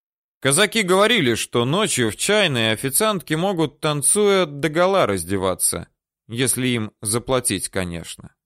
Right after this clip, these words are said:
А тут и платить не нужно. Одна вон в трусах от него в двух метрах сидит и улыбается ему, ноги на стол дерёт, не стесняется. Да он свою Настю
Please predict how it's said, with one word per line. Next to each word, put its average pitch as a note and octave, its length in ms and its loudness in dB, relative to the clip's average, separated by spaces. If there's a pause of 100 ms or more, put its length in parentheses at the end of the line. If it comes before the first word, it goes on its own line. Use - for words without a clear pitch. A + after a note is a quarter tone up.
(720)
А G#2 120 -8
тут A#2 240 -10
и D3+ 40 -6
платить C3+ 500 -4
не B2+ 100 -6
нужно. E2 480 -8 (500)
Одна F3 460 2
вон D3 300 0
в - 60 -10
трусах D3+ 520 0
от C3+ 140 -2
него D3+ 280 0
в A#2+ 80 -4
двух D3+ 280 -2
метрах E3 420 -2
сидит F#2 480 -4 (240)
и E3 120 -4
улыбается C#3+ 880 2
ему, F#2 400 -4 (460)
ноги A2+ 420 -4
на G#2+ 180 -2
стол A2+ 360 0
дерёт, F#2+ 540 -4 (360)
не B2 260 -2
стесняется. G#2+ 1080 -2 (800)
Да G#2+ 260 2
он C3 200 2
свою D3 340 2
Настю A2+ 600 -2